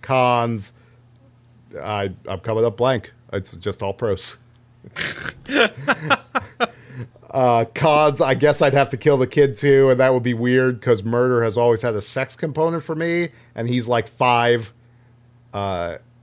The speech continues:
he's a very precocious five-year-old, but Kira figures out he didn't leave the house because he didn't take his giant yellow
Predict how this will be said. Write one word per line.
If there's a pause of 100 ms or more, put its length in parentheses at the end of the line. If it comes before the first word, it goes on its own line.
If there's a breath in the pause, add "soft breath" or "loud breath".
(340)
he's
a
very
precocious
five-year-old, (340 soft breath)
but
Kira
figures
out
he
didn't
leave
the
house (300 soft breath)
because
he (480)
didn't
take
his
giant (240)
yellow